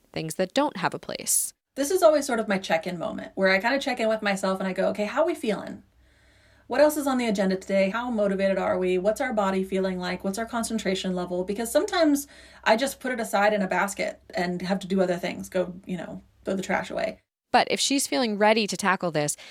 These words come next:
Speaker 1: it's time to make some decisions. Is there anything she can purge or donate?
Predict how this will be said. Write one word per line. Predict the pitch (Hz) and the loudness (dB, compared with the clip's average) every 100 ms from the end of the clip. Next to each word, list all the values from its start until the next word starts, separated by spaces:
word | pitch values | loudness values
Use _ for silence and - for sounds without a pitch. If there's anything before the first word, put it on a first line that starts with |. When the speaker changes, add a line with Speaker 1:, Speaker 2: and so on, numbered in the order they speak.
| - _ | -20 _
Speaker 1:
it's | 190 - | -6 0
time | 208 208 | 0 2
to | |
make | 202 190 | 0 0
some | 180 | -2
decisions. | 160 156 156 - - 95 - - - _ _ _ - | -2 0 0 0 -4 -4 -4 -4 -8 _ _ _ -4
Is | 220 | 0
there | 330 | 2
anything | 480 440 | 2 0
she | 359 - | 0 -2
can | 202 | -4
purge | - 160 156 190 196 - | -4 -4 -2 -2 -2 -6
or | 156 | -8
donate? | 143 147 151 185 247 - | -4 -4 -2 0 -2 -4